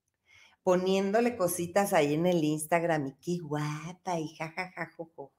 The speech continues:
jo. Ya saben, como en estos tiempos se empieza a coquetear. Y entonces, bueno, pues le preguntaron, a ver, pues, ¿qué onda con eso de Lupillo,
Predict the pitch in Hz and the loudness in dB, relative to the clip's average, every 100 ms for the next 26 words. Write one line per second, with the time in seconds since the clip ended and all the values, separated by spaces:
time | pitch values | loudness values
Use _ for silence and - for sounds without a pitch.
0 | - 156 165 180 180 302 349 - 311 311 | -4 0 0 2 6 8 8 12 12 12
1 | 320 302 277 247 220 220 240 254 285 285 | 12 12 10 8 8 10 8 6 4 4
2 | 262 226 220 233 240 - - - - 208 | 4 4 4 2 0 -2 -16 -12 0 6
3 | 185 175 185 180 170 196 196 147 - 127 | 6 6 8 8 10 6 2 0 0 2
4 | 123 - 113 - - _ _ - - - | 0 2 0 0 -6 _ _ -16 -10 2
5 | 208 214 233 220 262 233 226 220 214 165 | 4 6 8 8 8 10 10 10 8 8
6 | 165 170 170 170 175 185 202 190 165 175 | 8 8 6 6 8 8 8 8 10 10
7 | 180 156 - - 180 185 208 208 170 170 | 8 2 -6 2 4 8 8 8 6 4
8 | 175 196 175 147 151 180 175 170 156 143 | 6 6 6 2 -2 0 2 2 0 -2